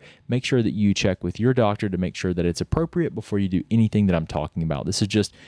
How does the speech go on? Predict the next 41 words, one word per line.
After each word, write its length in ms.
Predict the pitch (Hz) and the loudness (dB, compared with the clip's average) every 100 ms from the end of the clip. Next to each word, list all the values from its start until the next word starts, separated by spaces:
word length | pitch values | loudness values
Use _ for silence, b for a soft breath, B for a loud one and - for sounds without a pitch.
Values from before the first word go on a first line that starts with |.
| B - | B -2
informational 680 | 120 120 113 117 123 107 | 0 2 2 0 -2 -4
in 140 | - 101 | -2 -2
nature, 460 | 92 95 95 92 B B B | 0 0 0 -2 B B B
and 140 | 107 | 0
it 100 | 113 | 0
may 180 | 123 147 | 2 2
or 80 | 139 | 4
may 140 | 123 | 4
not 300 | 117 110 104 - | 4 2 0 -4
apply 340 | 117 98 95 | -4 -2 -2
to 160 | - 101 | -2 0
your 300 | 98 92 - _ _ - | 2 2 -2 _ _ -2
particular 340 | 101 87 82 | 0 0 -2
situation. 640 | - 82 87 80 - 80 - _ _ _ _ _ _ - - B B B B B | -2 -2 0 0 -2 -6 -10 _ _ _ _ _ _ -20 -20 B B B B B
But 100 | 147 | 2
so 100 | 160 | 4
the, 220 | 147 - | 4 2
the 120 | 151 | 2
next 240 | 170 220 - | 2 2 0
thing 120 | 151 | 2
that 80 | 117 | 2
we 60 | |
need 140 | 123 113 | 4 4
to 80 | 113 | 4
really 160 | 104 | 4
talk 260 | - 98 101 | 2 -2 0
about 320 | 87 87 - | -2 -2 0
is, 420 | 101 98 95 - B B B B - - | 2 4 4 0 B B B B -20 -4
um, 260 | 104 98 98 | 0 0 0
well, 260 | 123 127 - _ _ - | 0 -2 -2 _ _ -6
so 220 | - 139 | 2 4
we 240 | 131 - 143 | 4 2 2
know 220 | 175 175 | 4 4
that 100 | 160 | 2
if 100 | - | 0
you 60 | 127 | 2
get 140 | 120 | 2
exposed 580 | 107 - 104 101 101 - | 2 0 2 2 2 -2
to 380 | - 95 95 95 | -2 2 4 4
this 120 | 92 | 2
particulate, 640 | - 123 - 95 - 95 | 0 -2 0 -2 0 0